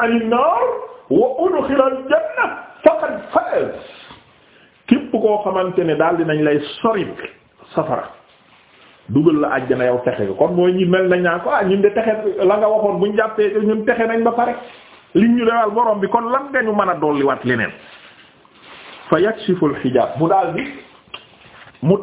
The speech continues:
mu, léegi,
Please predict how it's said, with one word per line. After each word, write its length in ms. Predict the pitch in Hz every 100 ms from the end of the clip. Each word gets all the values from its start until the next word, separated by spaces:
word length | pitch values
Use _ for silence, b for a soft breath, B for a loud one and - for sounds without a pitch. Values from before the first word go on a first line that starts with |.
| -
mu, 180 | 117 170 - - - - - - _ _ _ _ _ _ _ _ _ _ _ _ _ _ _ _ -
léegi, 380 | 180 427 392